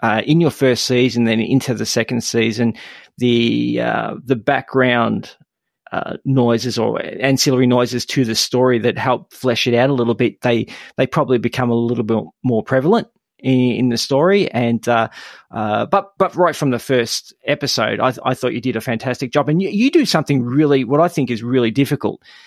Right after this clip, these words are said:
You do a story, you narrate a story, and you don't really put on a lot of extra accents, uh, or change your voice for the characters a lot. But regardless of that,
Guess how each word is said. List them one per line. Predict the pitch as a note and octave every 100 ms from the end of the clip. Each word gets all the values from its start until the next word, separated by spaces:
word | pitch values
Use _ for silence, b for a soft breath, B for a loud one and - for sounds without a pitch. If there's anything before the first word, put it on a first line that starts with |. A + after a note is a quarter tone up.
| B _
You | E3+ F#3+
do | E3+ D#3+ D3+ C#3+ C#3 C3+ B2+ - - _ _ _
a | C3 A2+
story, | - - - E3+ F3+ C#3+ C#3 C3 - _ _
you | - C#3+
narrate | D3+ D3 D3+ D#3+
a |
story, | D3 - B2+ G2 F#2 - - -
and | - C3 B2 B2 B2
you | C#3+
don't | G#3+ -
really | G#3+ A3 F#3 - _ -
put | - F#3
on | E3+ D3
a |
lot | C#3 C#3 C#3
of | C3+ C3 A#2 - _ _ _ _ _ -
extra | D3 - C#3
accents, | - B2 - - A2+ - - - - _ _ _ _ -
uh, | B2 A#2
or | C3+
change | C3+ D#3 C#3 C3+
your | C#3
voice | A#2 C3 C3
for | - C#3+ C3
the | A#2+
characters | - - C3 C3+ - A#2
a | B2+
lot. | B2+ - B B B _
But | D3 C3 - _
regardless | C#3+ B2 D3+ E3 C4 A#3+ -
of | A#2
that, | G#2+ G2+ -